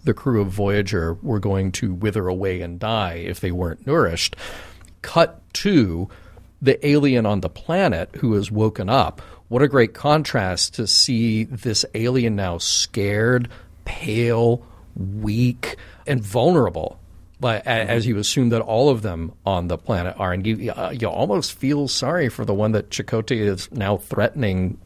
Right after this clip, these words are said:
Speaker 1: <laughs> you know, at the point of a phaser.
Speaker 2: Sleep state,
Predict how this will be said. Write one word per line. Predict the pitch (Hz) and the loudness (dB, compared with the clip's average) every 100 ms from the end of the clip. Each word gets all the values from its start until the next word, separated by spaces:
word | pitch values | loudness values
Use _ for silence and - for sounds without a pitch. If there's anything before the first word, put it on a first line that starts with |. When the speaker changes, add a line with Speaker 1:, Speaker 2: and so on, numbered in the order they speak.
| - - | -20 -10
Speaker 1:
<laughs> | - 208 - | -2 -2 4
you | 147 | 4
know, | 117 | 4
at | - | 0
the | 95 | -2
point | 117 104 | 0 2
of | 110 117 | 0 0
a | |
phaser. | - 180 147 - - - - - | -4 -2 0 0 -4 -14 -14 -4
Speaker 2:
Sleep | - 147 147 | -2 0 -2
state, | - 101 90 87 | -2 -2 -2 -4